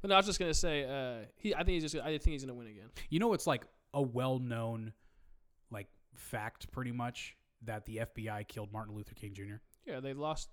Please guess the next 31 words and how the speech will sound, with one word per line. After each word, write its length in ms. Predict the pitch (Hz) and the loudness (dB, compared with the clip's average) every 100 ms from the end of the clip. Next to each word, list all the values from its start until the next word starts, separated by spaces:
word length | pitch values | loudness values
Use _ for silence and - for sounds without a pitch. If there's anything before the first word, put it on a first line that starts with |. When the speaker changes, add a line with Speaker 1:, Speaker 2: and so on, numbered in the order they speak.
| - | -12
Speaker 1:
the, 240 | 160 147 - - _ _ _ - | -8 -8 -10 -20 _ _ _ -12
he, 180 | 196 | -4
his 180 | 190 175 | -4 -4
family 340 | - 208 190 180 | -6 -8 -6 -4
won 220 | 175 180 | -4 -4
a, 360 | 180 180 190 180 | -4 -4 0 0
a 60 | |
civil 280 | 170 196 185 | 0 -2 -2
case 220 | 165 170 | -2 -4
against 260 | 170 170 165 | -2 -4 -4
the 80 | 170 | -4
American 340 | 170 170 - | -4 -6 -6
government. 380 | 170 190 131 113 143 - | -6 -6 -6 -12 -14 0
Speaker 2:
Oh, 120 | 147 | 2
really? 380 | 156 202 98 - _ - | 4 2 -2 -10 _ -16
Speaker 1:
Yeah, 80 | 101 | -12
U 180 | 135 156 | -10 -8
S 80 | 147 | -8
government. 400 | - 165 123 110 | -8 -10 -10 -14
Speaker 2:
I 80 | 117 | -10
didn't 140 | 120 127 | -6 -6
know 140 | 151 | -8
that. 120 | 95 - _ | -10 -14 _
Speaker 1:
They 160 | 143 147 | -10 -6
were 100 | 147 | -6
found 300 | - 165 165 | -4 -4 -4
guilty 300 | 175 180 156 | -4 -4 -4
in 100 | 151 | -4
civil 240 | - 165 | -6 -8
court 280 | 151 190 143 | -8 -6 -6
for 220 | - 139 | -4 -8